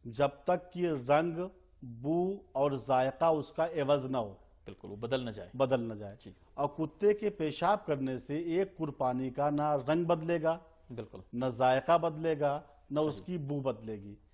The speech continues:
Speaker 2: بالکل۔
Speaker 1: لہٰذا یہ پانی جو ہے پہلے بھی پاک تھا
Speaker 2: جی۔
Speaker 1: اور پیشاب کرنے کے بعد بھی پاک رہے گا۔
Speaker 2: جی۔
Speaker 1: لیکن پھر میں عرض کر رہا ہوں
Speaker 2: ہم، ہم۔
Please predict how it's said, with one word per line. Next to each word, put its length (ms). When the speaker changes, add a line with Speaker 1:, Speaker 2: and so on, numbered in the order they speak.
Speaker 2:
بالکل۔ 300
Speaker 1:
لہٰذا 400
یہ 140
پانی 400
جو 180
ہے 120
پہلے 380
بھی 120
پاک 360
تھا 200
Speaker 2:
جی۔ 260
Speaker 1:
اور 120
پیشاب 500
کرنے 320
کے 120
بعد 220
بھی 420
پاک 380
رہے 300
گا۔ 200
Speaker 2:
جی۔ 240
Speaker 1:
لیکن 520
پھر 180
میں 120
عرض 240
کر 180
رہا 80
ہوں 220
Speaker 2:
ہم، 140
ہم۔ 140